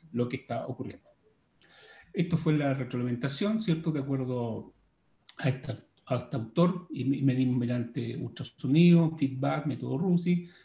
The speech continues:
facilita, facilita el aprendizaje con una alta confiabilidad y, y validez. Estos son los nuestros resultados. En las tres repeticiones, el grupo con cambios con, con, con retroalimentación tuvo cambios significativos en cambio el grosor del transverso del abdomen.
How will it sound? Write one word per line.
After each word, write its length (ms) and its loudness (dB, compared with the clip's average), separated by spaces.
facilita, 560 -2
facilita 380 -2
el 40 -2
aprendizaje 600 0
con 100 0
una 140 -2
alta 200 -6
confiabilidad 580 -4
y, 180 -6
y 80 -4
validez. 360 -4
Estos 200 2
son 120 4
los 100 10
nuestros 260 8
resultados. 680 2
En 120 2
las 100 2
tres 160 2
repeticiones, 560 2
el 140 4
grupo 260 2
con 260 0
cambios 380 4
con, 400 0
con, 380 -2
con 280 -2
retroalimentación 840 0
tuvo 200 0
cambios 260 -2
significativos 680 -2
en 60 -4
cambio 300 0
el 80 -4
grosor 300 -6
del 100 -6
transverso 420 -6
del 140 -6
abdomen. 280 -12